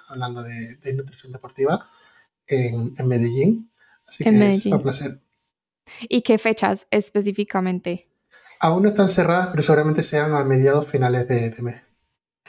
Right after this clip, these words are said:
Speaker 2: Ah, bueno, espero estar allá porque la verdad, pues, siento que es un conocimiento que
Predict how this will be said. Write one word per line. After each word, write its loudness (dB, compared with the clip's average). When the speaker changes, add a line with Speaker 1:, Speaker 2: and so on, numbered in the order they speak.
Speaker 2:
Ah, 0
bueno, -2
espero -2
estar -2
allá -2
porque -6
la -2
verdad, -2
pues, 0
siento 0
que 2
es 4
un 0
conocimiento -2
que -4